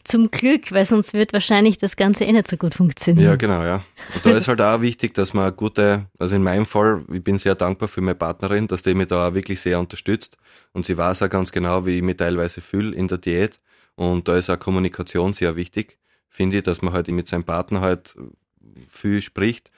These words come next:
Speaker 2: weil mit dem verbringt man doch einen Großteil seines Tages und seiner Zeit halt. Und sie weiß ganz genau, wenn ich jetzt mehr Ruhe brauche oder irgendwas und jetzt mehr Zeit für mich brauche,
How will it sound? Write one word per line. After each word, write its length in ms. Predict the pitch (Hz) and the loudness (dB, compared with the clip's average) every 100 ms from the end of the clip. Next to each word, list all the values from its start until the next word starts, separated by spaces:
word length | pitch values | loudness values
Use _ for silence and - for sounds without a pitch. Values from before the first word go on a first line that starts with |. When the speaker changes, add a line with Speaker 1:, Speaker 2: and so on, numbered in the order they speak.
| _ _ | _ _
Speaker 2:
weil 100 | 95 | -2
mit 180 | 92 90 | 0 2
dem 140 | 95 | 0
verbringt 380 | 90 92 98 - | 0 -2 -4 -4
man 80 | 90 | -2
doch 240 | 95 98 | 0 -2
einen 120 | - 92 | -4 -4
Großteil 380 | 92 92 98 | -2 -2 -2
seines 320 | 95 92 90 - | -2 -2 -2 -2
Tages 380 | 85 95 101 | -2 -2 -4
und 120 | 92 87 | -6 -6
seiner 280 | - 87 87 | -4 -4 -4
Zeit 300 | 90 85 - | -4 -4 -2
halt. 240 | 101 110 _ _ _ - _ | -2 -2 _ _ _ -20 _
Und 280 | - 92 90 | -2 0 0
sie 100 | 92 | 0
weiß 240 | 90 95 - | 0 0 0
ganz 220 | 95 - | -2 0
genau, 380 | 95 87 101 107 _ - | 0 2 0 -2 _ -2
wenn 120 | 90 | 0
ich 40 | |
jetzt 140 | 87 90 | 0 -2
mehr 100 | 87 | 0
Ruhe 220 | 101 107 | 2 2
brauche 400 | 95 92 101 95 | 2 0 0 0
oder 100 | 92 | 0
irgendwas 520 | 92 101 92 95 - | 2 0 0 -2 -2
und 120 | 85 | -4
jetzt 180 | 85 - | -4 -4
mehr 120 | 87 | -6
Zeit 240 | - 85 - | -2 -4 -4
für 100 | 90 | -4
mich 160 | 98 | -4
brauche, 380 | - 90 101 - | 0 0 0 -2